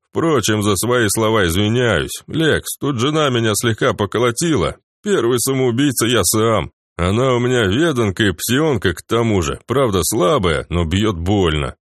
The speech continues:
Так что приветствую тебя в клубе самоубийц». Жена спрашивает, кто это тебя прикарманил? «Ну, если интересно, некая Ярана Веда».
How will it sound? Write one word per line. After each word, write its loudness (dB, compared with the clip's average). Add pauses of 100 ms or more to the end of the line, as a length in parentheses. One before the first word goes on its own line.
(120)
Так 0
что -2
приветствую 0
тебя 0
в -6
клубе 0
самоубийц». 0 (600)
Жена 0
спрашивает, -2
кто -2
это 0
тебя -2
прикарманил? 0 (520)
«Ну, 0
если 0
интересно, 0
некая 0
Ярана 2
Веда». 0